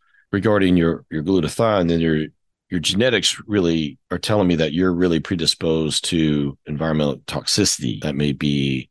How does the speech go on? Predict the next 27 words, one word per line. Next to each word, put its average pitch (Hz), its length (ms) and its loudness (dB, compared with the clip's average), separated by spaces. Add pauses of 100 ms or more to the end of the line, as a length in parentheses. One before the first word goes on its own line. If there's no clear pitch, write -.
things 73 240 -4
like 69 320 -2
glyphosates, 71 960 -2
phthalates, 71 760 -2 (160)
parabens, 71 400 -2
benzenes. 65 760 -4 (220)
It 82 80 -2
may 76 160 0
be 69 500 -2 (240)
mycotoxins 78 800 -2
from 67 160 -4
molds 76 540 2
like 57 300 -14
ochratoxin 73 760 -4
or 58 60 -6
aflatoxin. 67 920 -4 (200)
It - 160 -4
may 76 160 0
be 69 340 -2
heavy 71 220 -2
metals 71 640 0 (180)
as 71 160 -4
well. 71 380 -2 (200)
For 82 120 -2
instance, - 260 -2
I 82 200 2
have 71 180 0